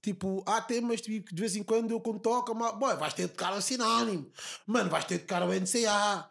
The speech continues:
Boy, vais ter de tocar o funk. E-, e-, entendes? Ou seja, eu quando ouço as pessoas com idades para serem quase meus filhos a dizerem "tenho que", quase como uma obrigatoriedade, o meu ponto de vista é, ok,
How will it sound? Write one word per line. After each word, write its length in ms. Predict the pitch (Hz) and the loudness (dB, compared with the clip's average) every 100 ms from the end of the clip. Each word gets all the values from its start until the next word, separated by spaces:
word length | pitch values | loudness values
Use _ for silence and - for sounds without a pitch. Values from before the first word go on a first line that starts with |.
| - - | -16 -6
Boy, 160 | 190 196 | 0 0
vais 180 | 160 160 | 0 -2
ter 140 | 190 | -2
de 60 | 185 | -4
tocar 220 | - 185 | -2 0
o 60 | 190 | 2
funk. 260 | 220 208 208 | 0 0 -4
E-, 220 | 214 - | -6 -4
e-, 60 | 233 | -2
entendes? 340 | 254 262 254 | 0 0 0
Ou 80 | 254 | -2
seja, 360 | 254 233 165 151 | 0 0 0 -2
eu 140 | 202 202 | -2 0
quando 280 | 381 320 254 | 0 2 2
ouço 240 | 220 - | 2 2
as 100 | 185 | -4
pessoas 580 | - - 262 214 151 120 - - - - _ | -6 -2 2 2 0 -4 -12 -20 -20 -20 _
com 80 | 233 | -6
idades 280 | 220 262 254 | 0 0 0
para 120 | 233 | -2
serem 180 | - 226 | -2 0
quase 260 | 240 220 196 | 2 0 0
meus 140 | 220 | -4
filhos 260 | - 214 185 | -4 -2 -2
a 40 | |
dizerem 280 | 165 214 190 | -2 -2 0
"tenho 520 | 185 269 277 240 202 | 4 4 6 2 0
que", 380 | 202 180 190 190 | 0 0 0 -4
quase 240 | - 220 214 | -2 0 0
como 200 | 208 208 | 0 0
uma 180 | 214 208 | 0 0
obrigatoriedade, 920 | 180 190 269 240 220 180 156 131 143 175 _ _ _ _ - | 0 0 0 -2 -2 -2 -2 -2 -4 -10 _ _ _ _ -6
o 60 | |
meu 140 | 214 285 | -4 -2
ponto 220 | 285 254 | -2 -4
de 80 | 220 | -2
vista 260 | 285 - 277 | -2 0 0
é, 300 | 226 151 - _ _ _ - | 0 0 -6 _ _ _ -8
ok, 280 | 135 131 | -6 -4